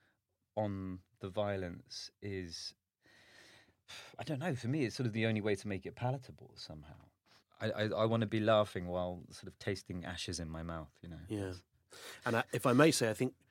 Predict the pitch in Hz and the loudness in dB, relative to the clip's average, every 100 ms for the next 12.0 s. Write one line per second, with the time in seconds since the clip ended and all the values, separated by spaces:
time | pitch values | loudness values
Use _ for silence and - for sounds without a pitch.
0 | _ _ 117 120 131 139 - 120 113 107 | _ _ -2 0 2 2 2 0 0 -2
1 | 107 - 107 - 113 - 107 - - 117 | -4 -2 -2 -2 -6 -4 -8 -10 -10 -10
2 | - 113 101 104 131 117 95 101 - - | -6 -4 -4 2 4 2 0 -8 -8 -10
3 | 120 - - 110 - 127 113 107 - 120 | -10 -10 -8 -8 -6 -4 -2 -2 2 0
4 | - 104 101 104 - 95 92 _ _ _ | 0 -4 -2 -4 -4 -6 -6 _ _ _
5 | _ - 98 - 101 95 - _ _ - | _ -10 -10 -6 -6 -6 -8 _ _ 0
6 | 117 95 95 92 - 92 95 _ 101 95 | 0 0 -6 -6 -6 -10 -12 _ -8 -8
7 | 92 90 _ - 107 92 95 98 98 98 | -8 -10 _ -10 -8 -8 -10 -6 -4 -4
8 | 92 87 - 104 95 - - 107 110 120 | -6 -8 -10 -8 -8 -10 -6 -2 4 6
9 | 113 101 110 98 _ _ - - 131 113 | 4 2 2 0 _ _ -20 -2 4 6
10 | 110 104 117 107 104 101 90 - - _ | 4 4 4 4 2 2 0 -6 -20 _
11 | 117 - 123 - - 87 87 - 101 90 | -4 4 4 4 -2 -6 -8 -4 -2 -2